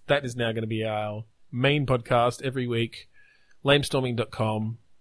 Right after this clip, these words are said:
It's fun. It's a comedy game design podcast. We improvise game ideas based off of random words. We have guests on most weeks these days.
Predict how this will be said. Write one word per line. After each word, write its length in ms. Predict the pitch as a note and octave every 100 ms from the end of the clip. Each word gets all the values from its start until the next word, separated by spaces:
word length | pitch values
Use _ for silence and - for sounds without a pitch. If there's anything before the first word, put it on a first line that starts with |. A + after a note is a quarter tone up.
| _ -
It's 120 | B2 -
fun. 500 | C#3+ C3+ C3+ C3+ -
It's 120 | C3
a 40 | -
comedy 560 | D3 C#3+ C#3 C3+ C#3
game 260 | C#3+ C3 C3
design 360 | B2 B2+ B2
podcast. 680 | - B2+ - B2 B2 A#2+ - -
We 320 | A#2+ A2+ A2 C3
improvise 560 | B2 A#2 B2 A#2 A2+
game 320 | B2+ A#2 A#2
ideas 500 | A2 A2 A#2 A#2 A2+
based 380 | A2 A2+ A2 - -
off 220 | A2 G#2+
of 200 | G#2+ A2
random 320 | C3 C3+ B2
words. 320 | C3+ D#3 D3
We 100 | B2
have 180 | A2+ A2+
guests 300 | D3+ C#3 -
on 160 | C3+ B2
most 360 | B2+ D#3 C#3+ D3+
weeks 280 | D#3+ E3+
these 200 | D#3+ D3
days. 400 | D3+ D3+ D#3 D3+